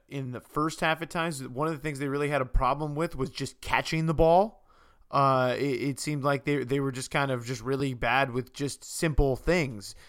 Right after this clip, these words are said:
executing a handoff, getting the ball to the guy in transition. It seemed like a, it seemed like a New Year's Eve hangover type of game for both teams. It felt like, i-, in the sense that n-, neither team was very good with the ball.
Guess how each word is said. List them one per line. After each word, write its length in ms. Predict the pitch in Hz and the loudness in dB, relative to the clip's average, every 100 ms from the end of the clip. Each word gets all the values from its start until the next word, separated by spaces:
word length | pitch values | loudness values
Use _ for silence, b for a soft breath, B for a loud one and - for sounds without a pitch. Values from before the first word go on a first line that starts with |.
| b b - | b b -4
executing 520 | - 147 135 151 139 | -4 -4 -6 -4 -4
a 60 | 123 | -6
handoff, 640 | 135 143 139 135 135 131 | -4 -4 0 0 0 -2
getting 220 | 151 139 | -6 -4
the 40 | 139 | -4
ball 280 | 135 131 131 | -2 0 -2
to 100 | 131 | -6
the 80 | |
guy 160 | 123 139 | -2 -2
in 80 | 131 | -2
transition. 380 | 135 123 143 143 | -6 -6 -6 -6
It 100 | 147 | -4
seemed 220 | 285 277 | -4 -4
like 140 | 220 | 0
a, 280 | 190 151 117 b b b b b b | 4 4 2 b b b b b b
it 80 | - | -8
seemed 180 | 269 269 | -4 -2
like 160 | 233 | -2
a 40 | 180 | -2
New 120 | 160 | -2
Year's 320 | 165 156 131 | 0 0 0
Eve 160 | 151 127 | -4 -4
hangover 600 | 120 139 143 135 123 123 | -4 -4 0 0 0 -4
type 260 | 151 131 123 | 0 0 -2
of 80 | |
game 300 | 117 135 131 | -6 -6 -6
for 160 | 120 127 | -6 -6
both 340 | 135 143 151 | 2 4 4
teams. 340 | - 135 123 120 | 0 -6 -6 -6
It 140 | 117 | -6
felt 240 | - 120 117 | 0 0 2
like, 400 | 120 123 - - b b b - | 0 0 -6 -18 b b b -8
i-, 60 | |
in 300 | 143 139 120 | -4 -2 -2
the 80 | 139 | -4
sense 320 | 120 151 131 | -2 -2 -2
that 240 | - 131 - _ - | -2 -2 -4 _ -18
n-, 120 | 135 _ 170 | -18 _ -18
neither 420 | 156 151 165 151 135 | -8 -4 -2 -2 -2
team 560 | - 147 143 135 123 _ _ _ | -4 -4 -4 -6 -8 _ _ _
was 300 | - 139 110 - _ _ - | -6 -6 -6 -14 _ _ -6
very 320 | 139 160 151 | 2 2 2
good 180 | 127 143 | 2 2
with 140 | 165 | 0
the 40 | |
ball. 360 | 135 175 214 - | 4 4 4 -2